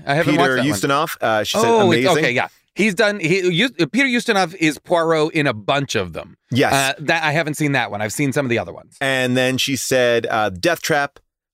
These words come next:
Speaker 2: so funny, so
Speaker 1: Mm-hmm.
Speaker 2: cynical, so twisted.
Speaker 1: Yes.
Speaker 2: I don't wanna spoil anything else. So those are three great recommendations from Avril, who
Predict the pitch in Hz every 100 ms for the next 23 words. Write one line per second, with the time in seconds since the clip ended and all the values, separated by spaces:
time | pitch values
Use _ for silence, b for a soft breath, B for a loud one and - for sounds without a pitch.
0 | - - 190 - 147 143 131 185 170 160
1 | 151 143 - 147 - 139 131 - 147 -
2 | 123 135 113 - - B B 120 127 123
3 | - 120 117 107 107 95 - - 139 160
4 | 143 - 160 196 156 170 147 131 127 123
5 | 120 113 120 143 127 113 156 165